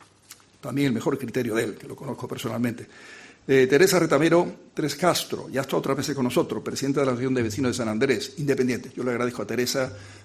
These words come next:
y su liderazgo y su servicio a las comunidades, eh, de San Andrés,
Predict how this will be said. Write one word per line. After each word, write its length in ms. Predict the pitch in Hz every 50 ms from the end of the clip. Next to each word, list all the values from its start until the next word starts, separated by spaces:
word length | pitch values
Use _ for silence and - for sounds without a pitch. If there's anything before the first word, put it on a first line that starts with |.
| - _ -
y 600 | - 135 113 110 110 104 101 101 90 64 62 71
su 180 | - - - 113
liderazgo 400 | 117 113 101 98 135 147 131 -
y 60 | 117
su 100 | - 135
servicio 560 | 127 - 120 131 165 170 - - 127 117 110
a 80 | 101 101
las 220 | 95 104 101 95 - - - - _ _
comunidades, 840 | - 123 123 127 123 127 131 147 160 143 123 113 107 - - - - - -
eh, 260 | 107 107 95 90 - - - _ _ - _ _ _ _ - - 135 135 98 95 - 67 -
de 100 | - -
San 140 | - - 120
Andrés, 560 | 117 117 113 135 156 160 156 - - - -